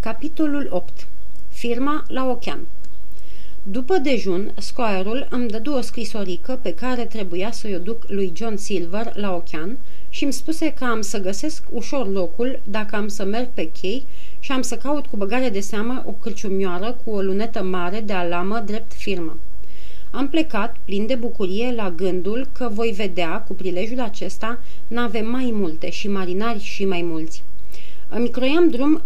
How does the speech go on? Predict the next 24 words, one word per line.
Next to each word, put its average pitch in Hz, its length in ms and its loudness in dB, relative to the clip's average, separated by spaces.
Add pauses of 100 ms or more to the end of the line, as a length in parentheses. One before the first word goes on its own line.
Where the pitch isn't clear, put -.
printr-o 240 320 0
sumedenie 233 540 0
de 190 100 0
oameni, 180 600 0
căruțe 226 460 0
și - 180 0
baloturi, 196 540 0 (380)
căci - 340 0
cheiul 240 480 0
era 226 180 0
în 240 180 0
plină 226 320 0
fierbere 190 760 0
și, - 200 0
în 247 140 0
cele 302 260 0
din 214 200 0
urmă, 196 440 -2
descoperi 226 720 0
cârciuma 240 460 0
pe 226 180 -2
care 214 280 -2
o 202 80 0
căutam. 170 540 0